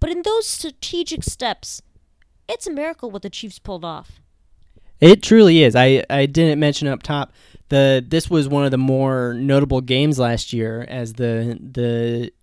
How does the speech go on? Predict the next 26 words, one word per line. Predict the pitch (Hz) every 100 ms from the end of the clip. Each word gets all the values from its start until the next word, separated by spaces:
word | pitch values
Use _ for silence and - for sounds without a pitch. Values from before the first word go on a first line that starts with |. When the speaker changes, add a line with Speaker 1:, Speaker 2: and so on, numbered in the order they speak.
| -
Speaker 2:
Chiefs | - 123 117 - - _ _ _ _ - -
beat | 147 175
the | 143
Patriots | - 143 135 135 127
pretty | - 139
soundly, | 117 143 151 147 123 120
the | 120
Patriots | 131 127 127 120
being | - 120 123
the | 120 117
defending | 113 127 117
Super | - 143 143
Bowl | 120 113
champions. | - 117 113 120 120
To | 120
lose | 120 120
in | 120 117 139
week | 143 127
one | 147 151
was | 143
pretty | - 151 143 147 - _ _ _
upsetting. | 139 - 175 123
But | 135 139
the, | 156 143 135 120 _ _ _ _ -
the | 151
Chiefs, | - 202 202 - - -